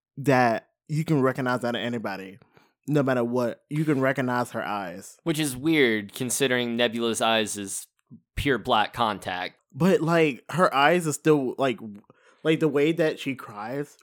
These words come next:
Speaker 1: her
Speaker 2: See, to
Speaker 1: eyes
Speaker 2: m-
Speaker 1: are still, like, very, like, round.
Speaker 2: To me, it's her face. She has a very rounded face. Like, er, like, it
Speaker 1: It's
Speaker 2: doesn't come to a point. Like, she
Speaker 1: It's
Speaker 2: doesn't
Speaker 1: almost
Speaker 2: have a
Speaker 1: like
Speaker 2: defined jawline. But it's, it's not, like, it, for a detriment. I mean, she's still beautiful.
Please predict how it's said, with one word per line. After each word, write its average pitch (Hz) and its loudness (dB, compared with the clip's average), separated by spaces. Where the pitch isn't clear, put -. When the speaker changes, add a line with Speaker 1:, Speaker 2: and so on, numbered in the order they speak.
Speaker 1:
her 156 0
Speaker 2:
See, 147 0
to 131 -2
Speaker 1:
eyes 165 6
Speaker 2:
m- 180 2
Speaker 1:
are 160 2
still, 165 6
like, 139 4
very, 139 4
like, 135 2
round. 110 -6
Speaker 2:
To 175 -4
me, 180 -2
it's 233 -4
her 123 -2
face. - -10
She - -4
has 175 -2
a 185 -4
very 170 -4
rounded 113 -4
face. 113 -10
Like, 113 -2
er, 110 -6
like, 120 -2
it 135 2
Speaker 1:
It's 143 0
Speaker 2:
doesn't 131 0
come 131 -6
to 131 -2
a 104 -2
point. 117 -8
Like, 110 -8
she 190 2
Speaker 1:
It's 185 0
Speaker 2:
doesn't 233 4
Speaker 1:
almost 247 2
Speaker 2:
have - 6
a 233 4
Speaker 1:
like - -8
Speaker 2:
defined 113 -6
jawline. 147 -2
But 135 0
it's, 123 -4
it's 170 -4
not, 208 0
like, 160 -2
it, 107 -10
for 139 -2
a 107 -6
detriment. 101 -6
I 92 -10
mean, 98 -8
she's 120 -8
still 135 -4
beautiful. - -6